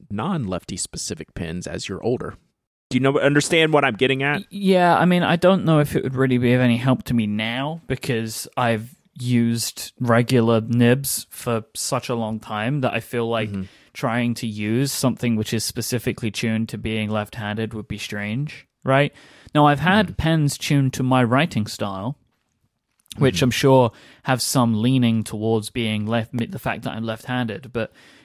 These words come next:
Speaker 2: it's a left-handed person who's established a writing style based upon using non-left-handed nibs. I don't even really
Speaker 1: Right.
Speaker 2: know what a left-handed nib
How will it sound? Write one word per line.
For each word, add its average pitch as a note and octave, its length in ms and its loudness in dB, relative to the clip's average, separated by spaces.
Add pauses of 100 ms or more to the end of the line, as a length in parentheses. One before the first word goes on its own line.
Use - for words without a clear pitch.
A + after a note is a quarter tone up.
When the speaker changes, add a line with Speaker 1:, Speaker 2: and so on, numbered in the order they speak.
(100)
Speaker 2:
it's C#3 240 2
a B2+ 60 2
left-handed C3 800 0
person A2+ 640 -2
who's A2 320 -6
established A#2 640 -4
a A2+ 40 -8
writing A2+ 360 -6
style G#2+ 360 -2
based A2 300 -4
upon A2 280 -4
using A2 360 -2
non-left-handed G#2+ 720 -2
nibs. F#2+ 380 -8 (200)
I C#3+ 60 0
don't D#3 220 2
even F3 240 0
really B2+ 160 4
Speaker 1:
Right. A#2+ 80 4
Speaker 2:
know A#2 140 6
what A#2 200 2
a - 20 -2
left-handed A2+ 600 -4
nib G#2+ 260 -2